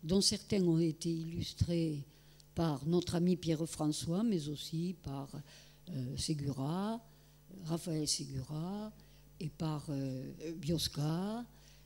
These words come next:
et par Brenguier, qui étaient des amis et des, po-,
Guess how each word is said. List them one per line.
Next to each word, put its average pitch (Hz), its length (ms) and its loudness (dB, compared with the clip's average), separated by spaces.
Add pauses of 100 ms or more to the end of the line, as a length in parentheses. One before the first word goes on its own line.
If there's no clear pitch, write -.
(180)
et 160 120 -2
par 160 340 -2
Brenguier, 143 720 0
qui - 160 -6
étaient 160 160 -2
des 151 220 0
amis 175 540 0
et 160 120 0
des, 151 520 0 (220)
po-, 185 220 -4